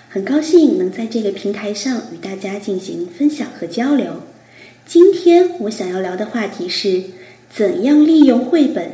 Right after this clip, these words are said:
养成孩子的良好生活习惯。在聊绘本之前呢，我想先来聊一下儿童文学。好的儿童文学是大人与小孩的共同发现，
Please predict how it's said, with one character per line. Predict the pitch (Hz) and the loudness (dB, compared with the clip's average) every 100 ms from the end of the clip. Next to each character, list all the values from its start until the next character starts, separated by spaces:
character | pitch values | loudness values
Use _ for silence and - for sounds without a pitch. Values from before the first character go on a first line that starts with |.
| - - | -14 -10
养 | 185 - | -8 -8
成 | - 185 | -8 -10
孩 | - 196 170 | -10 -10 -10
子 | - | -10
的 | 220 190 180 | -6 -6 -6
良 | 180 185 | -10 -10
好 | 247 254 - | -8 -8 -6
生 | - 294 | 0 0
活 | 302 196 | 0 -2
习 | - 165 | -4 -10
惯。 | - 196 - - _ _ _ _ - - - _ - | -8 -8 -8 -16 _ _ _ _ -20 -20 -20 _ -2
在 | 311 | 0
聊 | 247 233 | 0 -2
绘 | 349 320 | 0 0
本 | - 185 | -2 -4
之 | 269 | -4
前 | 285 - 196 208 | -4 -6 -6 -4
呢， | 226 254 - | -4 -6 -6
我 | 220 | -6
想 | 196 - | -6 -10
先 | - 220 | -6 -4
来 | 214 | -4
聊 | 208 175 | -4 -6
一 | 190 | -10
下 | - 208 175 - - - | -8 -8 -10 -14 -20 -18
儿 | 180 226 | -10 -10
童 | 233 196 220 | -8 -6 -4
文 | 190 294 | -2 -2
学。 | - - - - - _ _ _ _ _ _ _ _ _ _ _ _ _ _ _ | -4 -10 -12 -16 -20 _ _ _ _ _ _ _ _ _ _ _ _ _ _ _
好 | - - 196 180 | -16 -10 -6 -2
的 | 247 | 0
儿 | 262 277 | 0 2
童 | 262 | 2
文 | 254 294 | 4 2
学 | - 220 220 | 2 0 0
是 | 254 254 | -2 -4
大 | 240 254 | -2 -2
人 | 214 185 202 190 | -2 -4 -4 -6
与 | |
小 | - 208 | -8 -6
孩 | 196 175 | -8 -8
的 | 196 | -6
共 | 214 214 | -2 -4
同 | 196 180 | -2 -6
发 | 196 202 | -6 -10
现， | - 240 190 190 | -6 -4 -4 -6